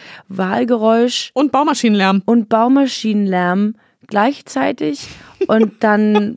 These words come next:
Speaker 2: <laughs>
Speaker 1: passieren keine Ahnung was für Dinge in deinem Kopf. Ich möchte es nicht ausprobieren. Und das Gute ist, du kannst diese App,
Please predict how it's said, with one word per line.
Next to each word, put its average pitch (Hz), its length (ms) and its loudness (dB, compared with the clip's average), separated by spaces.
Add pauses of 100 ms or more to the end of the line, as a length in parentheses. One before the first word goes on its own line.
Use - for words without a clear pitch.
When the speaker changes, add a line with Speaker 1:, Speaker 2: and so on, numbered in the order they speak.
Speaker 2:
<laughs> - 120 -20
Speaker 1:
passieren 196 840 -2
keine 175 340 0
Ahnung 160 260 -2
was 160 160 -2
für - 120 -10
Dinge 202 280 0
in 262 100 4
deinem 285 320 0
Kopf. 320 260 -2
Ich 185 120 -2
möchte 196 240 -2
es 165 80 -12
nicht 220 220 0
ausprobieren. 254 560 -2 (380)
Und 220 120 0
das 208 140 -4
Gute 294 240 -2
ist, - 160 -2
du 208 40 -4
kannst 220 360 -2
diese 214 180 0
App, - 260 -4